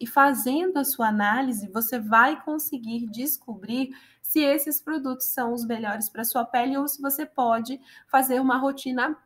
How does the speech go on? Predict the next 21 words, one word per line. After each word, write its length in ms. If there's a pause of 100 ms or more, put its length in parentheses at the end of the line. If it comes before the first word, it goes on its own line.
(100)
personalizada, 1800 (220)
ok? 560 (300)
O 140
valor 440
do 120
kit 340
completo 1120 (240)
com 420
o 60
Buster 680 (280)
é 260
de 160
quatrocentos 880
e 60
cinquenta 500
e 80
um 140
reais 540
e 60
quarenta 480
centavos 880